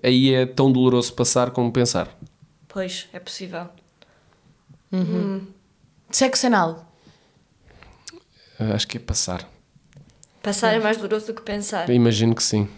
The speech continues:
Speaker 2: Imaginas, tu nunca
Speaker 3: Pois, eu
Speaker 1: Tô-
Speaker 3: acho que estás a comprovar esta teoria.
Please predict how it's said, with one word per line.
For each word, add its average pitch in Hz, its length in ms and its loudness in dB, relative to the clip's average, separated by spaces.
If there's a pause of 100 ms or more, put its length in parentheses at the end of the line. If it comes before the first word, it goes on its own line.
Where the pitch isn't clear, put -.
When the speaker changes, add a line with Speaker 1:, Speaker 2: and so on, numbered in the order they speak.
(280)
Speaker 2:
Imaginas, 208 540 0
tu 185 120 -10
nunca 208 280 -2 (560)
Speaker 3:
Pois, 180 500 -4
eu 151 140 -8
Speaker 1:
Tô- 180 40 2
Speaker 3:
acho 190 180 -2
que 208 120 -14
estás 202 360 0
a 226 60 -2
comprovar 240 420 2
esta 254 220 -2
teoria. 285 480 -2